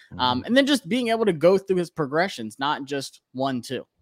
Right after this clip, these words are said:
Speaker 1: He can go one, two, three. He can even go to four, sometimes back to one if he has to and if he has the time to. Um, but he's just been so impressive this week, the way he carries himself, the way he talks.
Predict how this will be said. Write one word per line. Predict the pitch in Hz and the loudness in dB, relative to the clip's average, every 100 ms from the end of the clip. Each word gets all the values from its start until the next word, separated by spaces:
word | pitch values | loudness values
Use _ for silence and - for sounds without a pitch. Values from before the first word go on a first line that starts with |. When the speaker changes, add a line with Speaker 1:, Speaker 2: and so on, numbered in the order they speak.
| _ | _
Speaker 1:
He | 123 143 135 | -2 0 0
can | 147 131 | -4 -2
go | 131 123 | -2 -2
one, | 127 139 135 | -2 -2 -2
two, | - 135 | -4 -4
three. | 127 175 175 170 170 170 | -4 -2 0 2 2 0
He | 156 147 | -2 -4
can | 143 | -4
even | 135 127 | -4 -2
go | 127 | -2
to | 120 | -4
four, | - 160 160 156 | 0 2 4 2
sometimes | 143 151 143 139 123 | 0 -4 -4 -4 -2
back | 135 131 - | -2 -2 -4
to | 123 | -12
one | 120 139 | -8 -6
if | 127 | -6
he | - | -10
has | 120 131 143 - | -4 -2 -2 -8
to | - 139 | -8 -6
and | 123 | -6
if | 117 | -6
he | |
has | 123 131 113 | -2 -2 -2
the | |
time | 110 185 196 180 | -2 0 2 0
to. | 135 120 - - _ - | -2 -4 -6 -20 _ -2
Um, | 143 143 151 | 0 0 0
but | 190 | 4
he's | 269 285 | 6 4
just | 294 | 0
been | 269 233 | 0 0
so | - 214 247 | 0 0 2
impressive | 208 165 185 196 180 147 | 0 0 0 0 -4 -2
this | 151 - | -4 -2
week, | 165 165 143 _ _ 139 | -2 -2 -4 _ _ -10
the | 151 | 0
way | 165 | 0
he | 156 123 | 0 -6
carries | - 170 156 | -2 0 0
himself, | 131 123 135 123 | -2 -4 -4 -4
the | 147 | -4
way | 151 | -4
he | 135 | -4
talks. | - 147 143 - - | -4 0 0 0 -10